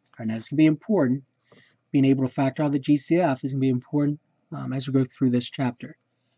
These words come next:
So G C F, G C F, G C F, and so on.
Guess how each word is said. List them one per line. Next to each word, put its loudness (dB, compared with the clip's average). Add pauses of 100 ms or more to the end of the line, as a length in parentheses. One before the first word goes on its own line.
(120)
So -12
G -10
C -2
F, 6 (400)
G -6
C -6
F, -2 (240)
G -6
C -4
F, -2
and -10
so -8
on. -8